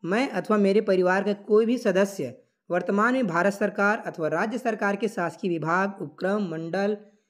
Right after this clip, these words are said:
स्थानीय निकाय में स्थायी, अस्थायी संविदा के प्रथम, द्वितीय, तृतीय वर्ग के अधिकारी कर्मचारी नहीं हैं।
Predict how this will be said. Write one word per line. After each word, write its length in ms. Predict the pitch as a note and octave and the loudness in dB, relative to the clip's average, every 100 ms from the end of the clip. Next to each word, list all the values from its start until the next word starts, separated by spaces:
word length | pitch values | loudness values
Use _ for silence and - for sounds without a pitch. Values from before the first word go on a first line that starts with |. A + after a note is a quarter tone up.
| _ _ - | _ _ -10
स्थानीय 380 | F3 - A3 | -6 0 2
निकाय 300 | B3 A3+ F#3+ | 4 4 2
में 160 | G3 F#3+ | 2 0
स्थायी, 360 | F3+ - F#3 A3 | -2 -2 0 0
अस्थायी 520 | - G#3 G3+ G3+ G3+ | 2 0 0 0 -2
संविदा 380 | G3 F#3 G3 A#3+ | 0 -2 -2 -2
के 140 | A#3 | -2
प्रथम, 520 | A3 F3+ E3+ G#3 A3 | -4 -4 -2 0 0
द्वितीय, 400 | F3 F3 - A3+ | 0 -2 -2 -4
तृतीय 400 | A3+ F3+ F#3 B3+ | -4 -4 -2 0
वर्ग 260 | A3 G#3 G3 | 2 2 2
के 60 | G3+ | -2
अधिकारी 380 | E3+ E3 E3+ F3+ | -4 -4 -4 -4
कर्मचारी 460 | F3+ D#3 D3 F#3 | -4 -6 -4 -2
नहीं 320 | G#3+ C#3 C#3+ B2+ | -2 -2 -8 -10
हैं। 300 | A#2+ A#2+ | -12 -16